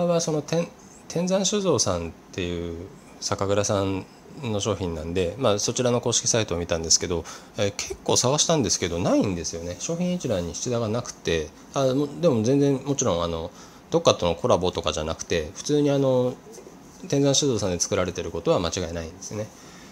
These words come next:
で、まあ、サイト、あ、あるサイトにはこう、県外に向けて出してるものが七田ですと。で、県内のものは天山っていう銘柄で出してると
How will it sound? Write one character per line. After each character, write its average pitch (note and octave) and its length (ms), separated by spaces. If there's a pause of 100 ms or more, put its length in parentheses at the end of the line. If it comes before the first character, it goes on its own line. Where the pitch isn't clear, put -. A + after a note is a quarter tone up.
(140)
で、 A#2+ 240
ま C3+ 100
あ、 - 20
サ F3 120
イ F#3 80
ト、 G3+ 380 (580)
あ、 - 140
あ - 80
る B2 80
サ B2 160
イ B2 40
ト C3+ 120
に C#3 100
は A2+ 140
こ F#2 140
う、 F2+ 100
県 C#4 260
外 A2 220
に F#2+ 80
向 F2+ 100
け F2+ 120
て F#2+ 100
出 G2 120
し - 60
て F2+ 120
る E2+ 80
も E2+ 100
の C3+ 100
が B2+ 100
七 - 300
田 D#2+ 100
で F#2+ 360
す - 100
と。 D#2 100 (200)
で、 A2+ 100
県 G#3 220
内 F3+ 160
の D#3+ 100
も D#3 100
の F3+ 120
は C3 80
天 G2+ 200
山 F2 140
っ - 40
て D#2+ 200
い D#2+ 60
う - 20
銘 D#2+ 180
柄 E2+ 200
で D#3 100
出 F#2 100
し - 60
て - 100
る E2 120
と - 100